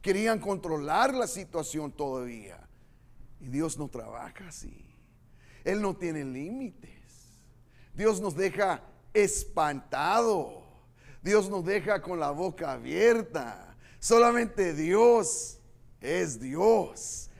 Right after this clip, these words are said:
Y Él es maravilloso. Y no podemos poner límites. Es por eso, de repente,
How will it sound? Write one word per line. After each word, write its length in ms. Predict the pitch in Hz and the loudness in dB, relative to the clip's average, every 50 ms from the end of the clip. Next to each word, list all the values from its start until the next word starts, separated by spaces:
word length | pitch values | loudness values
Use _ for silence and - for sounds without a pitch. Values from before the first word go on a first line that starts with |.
| - - - - - - | -20 -20 -20 -20 -10 -6
Y 160 | 175 180 180 | -2 2 6
Él 260 | 202 226 240 240 233 | 6 8 8 8 10
es 240 | 233 240 247 196 202 | 10 8 8 8 2
maravilloso. 1160 | 226 220 208 196 185 170 160 156 151 147 151 170 202 240 262 - - - 185 156 156 151 - - - - - - | 0 0 2 2 2 2 0 0 -2 -2 0 2 4 4 4 2 0 -4 -6 -8 -10 -12 -16 -20 -20 -20 -14 -6
Y 80 | - 202 | -4 0
no 220 | 214 233 247 240 | 4 4 4 4
podemos 440 | 240 233 226 226 240 240 240 220 - | 4 2 2 4 2 0 0 -2 -2
poner 320 | - 190 190 190 196 196 | -2 -4 -2 0 0 0
límites. 760 | 180 175 180 220 254 277 269 262 247 - - 202 185 160 - 170 | 0 0 0 0 0 0 0 0 -2 -2 -4 -4 -4 -2 -2 0
Es 280 | 175 175 208 240 226 | 0 2 0 0 -2
por 160 | - 208 220 | -2 2 4
eso, 380 | 233 247 247 - 233 220 208 - - - - | 4 4 4 4 2 0 0 0 -6 -14 -10
de 180 | - 190 247 240 | 2 6 6 8
repente, 1120 | 226 214 185 - - - - 240 254 294 294 277 - - 233 226 208 190 147 - - - | 8 6 2 0 -6 0 6 6 8 8 6 4 2 4 4 4 6 4 0 -4 -10 -20